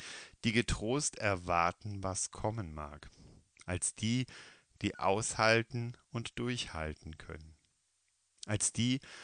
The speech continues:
die hinhalten und gleichzeitig dagegenhalten können.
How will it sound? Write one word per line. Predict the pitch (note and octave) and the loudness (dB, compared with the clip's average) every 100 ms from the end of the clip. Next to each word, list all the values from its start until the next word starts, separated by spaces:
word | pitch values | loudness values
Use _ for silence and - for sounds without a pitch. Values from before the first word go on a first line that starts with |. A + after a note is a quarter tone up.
| - - - | -18 -10 -2
die | G#2 | 0
hinhalten | F#2+ C3 C#3+ A#2+ F2 E2+ - D#2+ D#2 - - - _ - | 2 0 0 2 4 2 -2 -10 -10 -16 -20 -20 _ -6
und | F#2 - | -6 -4
gleichzeitig | - F#2+ G#2+ - - F2 D#2+ - - | 2 4 2 -2 -4 -4 -6 -10 -10
dagegenhalten | - E2+ - F2+ F2 F2+ F2 F2 E2 - E2 | -6 -6 -6 -6 -6 -8 -6 -8 -8 -12 -14
können. | F2+ D2 D2+ | -14 -14 -18